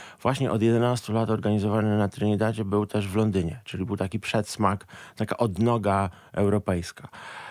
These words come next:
To jest festiwal najważniejszy dla, e, Karaibów, jeśli chodzi o literaturę karaibską, bo tam jest wyłącznie literatura karaibska, co oznacza też, że trochę z diaspory afrykańskiej, e, z innych krajów,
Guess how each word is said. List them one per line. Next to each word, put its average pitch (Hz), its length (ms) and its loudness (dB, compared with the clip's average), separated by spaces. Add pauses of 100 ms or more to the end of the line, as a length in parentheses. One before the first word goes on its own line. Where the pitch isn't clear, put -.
(120)
To 127 80 2
jest 175 180 0
festiwal 127 640 0
najważniejszy 117 800 0
dla, 104 640 0
e, 92 320 0
Karaibów, 107 800 2
jeśli 107 180 -8
chodzi 107 260 0
o 107 80 2
literaturę 107 520 0
karaibską, 104 560 0
bo 101 140 -4
tam 120 300 0
jest 107 340 -2
wyłącznie 101 520 0
literatura 90 640 -2 (260)
karaibska, 95 720 -2
co 170 180 -2
oznacza 143 400 0
też, 127 220 -2
że 113 240 0 (360)
trochę 110 280 0
z 101 100 0
diaspory 104 560 0
afrykańskiej, 101 920 0 (360)
e, 110 220 4
z 95 60 0
innych 117 280 4
krajów, 127 500 0